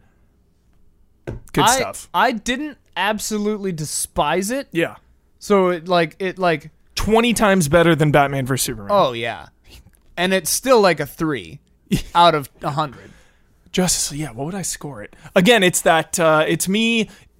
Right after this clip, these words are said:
Speaker 1: fully embracing, uh, the spectacle of the movie theaters in
Speaker 2: Right.
Speaker 1: twenty seventeen,
Speaker 2: Right.
Speaker 1: doubling down on that.
Speaker 2: Right.
Speaker 1: So I enjoyed, I enjoyed all that.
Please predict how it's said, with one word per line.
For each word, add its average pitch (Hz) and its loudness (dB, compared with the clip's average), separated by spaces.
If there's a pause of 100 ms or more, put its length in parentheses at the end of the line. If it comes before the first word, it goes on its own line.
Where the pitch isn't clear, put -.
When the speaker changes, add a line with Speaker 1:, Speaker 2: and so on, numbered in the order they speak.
(120)
Speaker 1:
fully 214 4
embracing, 180 2
uh, 139 2
the 139 -4
spectacle 196 -2
of 156 2
the 156 -2
movie 160 0
theaters 220 -2
in 165 -2
Speaker 2:
Right. 143 -2
Speaker 1:
twenty 175 2
seventeen, 175 0
Speaker 2:
Right. 156 0
Speaker 1:
doubling 160 4
down 156 4
on 151 6
that. 147 2
Speaker 2:
Right. 131 -6 (320)
Speaker 1:
So 147 4 (480)
I 160 4
enjoyed, 156 4 (1000)
I 151 6
enjoyed 151 4
all 143 6
that. 135 0